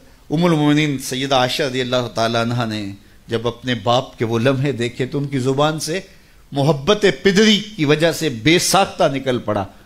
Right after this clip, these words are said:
"व अब यदो युस्तस्कल गमाम बेवजह ही।" ये हजरत नबी रहमत के चचा जान ने हुजूर के लिए ये एक शेर कहा था, तो चेहरा इसका तम तमा रहा था, तो ये मिसरा उनकी जुबान पे आ गया। तो हजरत सिद्दीक अकबर उस वक्त सांस आपकी टूट रही थी,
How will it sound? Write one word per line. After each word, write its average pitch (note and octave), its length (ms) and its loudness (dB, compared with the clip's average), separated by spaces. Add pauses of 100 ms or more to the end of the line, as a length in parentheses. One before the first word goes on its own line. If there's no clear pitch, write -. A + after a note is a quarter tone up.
(280)
"व G#2 60 2
अब E3 260 2
यदो E3+ 260 2
युस्तस्कल D#3 760 0
गमाम C3+ 500 2
बेवजह A#2 400 0
ही।" E2+ 300 -4 (600)
ये E3+ 100 4
हजरत F#3 580 2
नबी F3 200 2
रहमत F#3+ 440 0
के F#3 80 0
चचा G#3 340 2
जान F#3 260 2
ने A3+ 180 -4 (240)
हुजूर G3+ 280 2
के F3+ 140 -2
लिए E3 180 0
ये D3 140 2
एक C#3 100 -4
शेर A#2+ 200 -4
कहा F2+ 280 -8
था, D2 240 -16 (220)
तो A2 60 -6
चेहरा F3 300 2
इसका E3+ 240 -2
तम E3 360 -2
तमा D#3 200 0
रहा C#3 240 -2
था, C#3 140 -4
तो C#3 120 -8
ये C#3 220 -4
मिसरा C#3+ 600 -2 (260)
उनकी C#3+ 260 -2
जुबान C3 460 0
पे A#2+ 120 -2
आ G#2 140 0
गया। G2 260 -6 (680)
तो E2+ 60 -14
हजरत A2 340 -4
सिद्दीक A#2+ 420 -6
अकबर A2+ 200 -4
उस C3 140 -8
वक्त C#3 320 -6 (160)
सांस D3+ 420 -2
आपकी C#3 300 -2
टूट F3+ 300 -6
रही G#2+ 180 -4
थी, D#2+ 220 -14